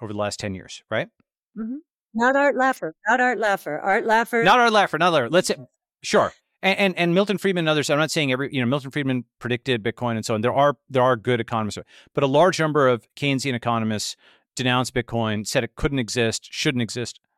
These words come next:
Speaker 1: Yes, right? Okay. So their theory does not account for the existence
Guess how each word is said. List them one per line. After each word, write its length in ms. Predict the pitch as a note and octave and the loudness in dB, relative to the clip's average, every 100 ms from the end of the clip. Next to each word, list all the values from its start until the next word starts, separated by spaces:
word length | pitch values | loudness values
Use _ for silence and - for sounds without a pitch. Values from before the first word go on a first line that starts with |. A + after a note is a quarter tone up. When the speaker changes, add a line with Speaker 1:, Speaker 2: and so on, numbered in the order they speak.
| _ _ | _ _
Speaker 1:
Yes, 260 | D3 F#3 - | 0 0 -2
right? 180 | C3 E3+ _ | -4 -4 _
Okay. 200 | A#2+ - - _ _ _ _ _ _ _ - | -8 -8 -12 _ _ _ _ _ _ _ -8
So 300 | - F#3 D3 | 2 4 4
their 300 | G#2+ F3+ A3 | 4 2 2
theory 720 | - - A#3+ B3 G#2 G2+ B2 _ _ _ _ _ _ _ _ - | 0 -2 0 0 -4 -10 -18 _ _ _ _ _ _ _ _ -2
does 180 | C3+ | -2
not 220 | C3+ B2+ C3 | 0 -2 -2
account 360 | - G#2+ G2+ _ | -6 -8 -8 _
for 240 | - A#2 | -8 -6
the 160 | A#2 B2 | -6 -10
existence 920 | A#2+ F#2+ C3 E3+ - G#2 A2 - - | -12 -8 -6 -6 -6 -6 -6 -10 -10